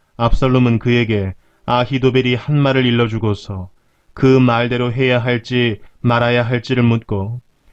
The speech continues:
또 다른 의견이 있으면 말하라고 하였다. 후세는 압살롬에게 아히도벨이 베푼 모략이 좋지 않다고 말하고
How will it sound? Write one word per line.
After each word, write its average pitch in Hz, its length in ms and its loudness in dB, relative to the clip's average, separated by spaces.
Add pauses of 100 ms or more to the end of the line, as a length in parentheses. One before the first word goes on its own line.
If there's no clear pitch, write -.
(220)
또 156 140 2
다른 147 340 0
의견이 135 400 2
있으면 127 520 0
말하라고 117 500 2
하였다. 98 520 -4 (720)
후세는 120 600 2 (340)
압살롬에게 117 920 0 (380)
아히도벨이 123 640 2
베푼 123 500 0
모략이 117 580 2
좋지 123 440 -2
않다고 120 340 -2
말하고 117 680 0